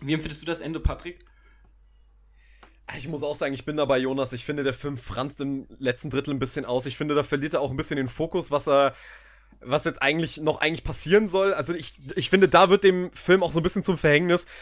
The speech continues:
Speaker 2: dass er eigentlich keinen wirklichen Plot hat, sondern dass es halt, wie wir gerade eben schon gesagt haben, es ist total fragmentarisch, es ist total,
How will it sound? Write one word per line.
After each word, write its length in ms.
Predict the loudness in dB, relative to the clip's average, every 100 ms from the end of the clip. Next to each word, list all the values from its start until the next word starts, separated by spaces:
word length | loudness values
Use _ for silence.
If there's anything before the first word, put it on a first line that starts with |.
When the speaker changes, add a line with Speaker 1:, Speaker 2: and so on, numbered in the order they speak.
| -20 -6 0
Speaker 2:
dass 160 | 2
er 100 | 4
eigentlich 320 | 2 2 -2
keinen 220 | -2 -2 -2
wirklichen 320 | -6 -6 -6
Plot 260 | 0 0
hat, 260 | 0 -2 -4 -10
sondern 340 | -2 0 0 -2
dass 160 | -4
es 100 | -2
halt, 140 | -2 -2
wie 80 |
wir 80 | -4
gerade 200 | -2 -2
eben 80 | -4
schon 120 | -6
gesagt 280 | -2 -2 -2
haben, 100 | -6
es 100 | -6
ist 120 | -8
total 300 | -8 -4 -4
fragmentarisch, 640 | -4 -6 -6 -4 -4 -4 -6
es 140 | -10
ist 140 | -12 -10
total, 520 | -10 -2 2 4 4